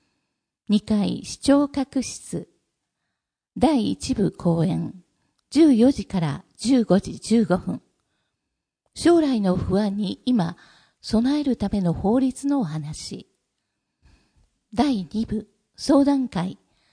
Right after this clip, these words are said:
十五時十五分から十六時。専門職による青年貢献相談会。相談については四名様までとさせていただきます。弁護士相談、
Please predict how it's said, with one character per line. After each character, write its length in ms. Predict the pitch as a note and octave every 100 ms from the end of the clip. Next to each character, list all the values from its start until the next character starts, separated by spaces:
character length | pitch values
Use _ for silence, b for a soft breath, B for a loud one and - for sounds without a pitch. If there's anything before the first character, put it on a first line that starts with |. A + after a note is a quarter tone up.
| _ _ -
十 320 | A#3 D4 A#3+
五 200 | F3+ B3+
時 300 | - - -
十 260 | - A#3+ C#4+
五 100 | B3
分 300 | B3 G3 F3+
か 140 | -
ら 220 | B3+ G3 - _
十 260 | - G#3 G#3+
六 300 | A3+ A3 A3
時。 300 | - - - _ _ _ _ _ _ _ _
専 280 | - B3+ D4
門 160 | D#4 E4
職 300 | C#4+ C4 G3
に 140 | F#3
よ 120 | E3+
る 240 | D#3+ C#3+ - _ _
青 300 | - A3+ B3+
年 200 | C4 B3+
貢 240 | B3 B3+
献 280 | - A3+ A3
相 240 | - A#3+ G#3+
談 220 | G#3 G3
会。 320 | E3 D3 _ _ _ _ _ _ _ _ -
相 260 | - C#4
談 180 | D4 D#4
に 120 | D4
つ 120 | C#4+ D4
い 80 |
て 140 | - F#3
は 200 | E3 D#3+ b b b -
四 340 | A3 D#4+ D#4
名 180 | D4 A#3+
様 300 | - G3 F#3
ま 160 | F#3+ G#3+
で 100 | A3+
と 300 | G#3 - -
さ 180 | - G3
せ 140 | F3+
て 100 | -
い 100 | E3+
た 120 | E3
だ 100 | D#3+
き 120 | D#3 C3+
ま 140 | E3+
す。 200 | - _ _ _ _ _ _ _ _ _ _ _ _ _ _ -
弁 160 | G#3+ -
護 140 | A3
士 140 | -
相 200 | - G#3
談、 320 | E3+ D3 -